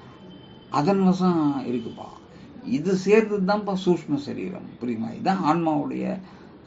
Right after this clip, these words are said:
ஆ, என்ன சொல்றது, அதனுடைய இருப்பிடம் என்பதே இதை தான் சார்ந்தது. பின்பக்கம் தான் ஆன்மாவோட இருப்பிடம். முன்பக்கம் இருப்பது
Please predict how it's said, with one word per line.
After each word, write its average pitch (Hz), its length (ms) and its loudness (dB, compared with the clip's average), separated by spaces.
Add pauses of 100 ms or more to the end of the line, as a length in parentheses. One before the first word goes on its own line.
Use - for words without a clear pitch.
ஆ, 101 280 -8
என்ன 123 280 -4
சொல்றது, 107 540 -8 (340)
அதனுடைய 113 420 -4
இருப்பிடம் 185 500 2
என்பதே 160 460 0
இதை 135 240 -2
தான் 139 140 -4
சார்ந்தது. 104 420 -8
பின்பக்கம் 208 540 0
தான் 190 180 2
ஆன்மாவோட 160 380 0
இருப்பிடம். 107 520 -8
முன்பக்கம் 170 460 0
இருப்பது 170 600 -2